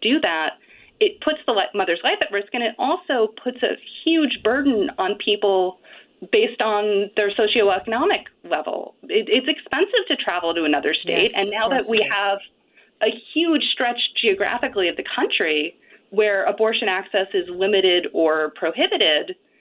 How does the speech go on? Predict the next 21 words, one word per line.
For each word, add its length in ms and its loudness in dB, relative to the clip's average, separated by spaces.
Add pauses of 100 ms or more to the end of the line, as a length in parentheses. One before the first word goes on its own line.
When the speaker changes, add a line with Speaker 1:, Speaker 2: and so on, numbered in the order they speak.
(600)
Speaker 1:
travel 360 2
isn't 160 -4
just 200 -6
going 260 2
to 80 -4
the 120 2
next 300 0
state 220 4
over. 320 2
It 140 -6
could 120 -6
be 140 -2
mo-, 240 2 (100)
going 400 4
halfway 360 0
across 320 -2
the 60 -6
country 380 -4
to 60 -4
have 220 -8
access. 420 -8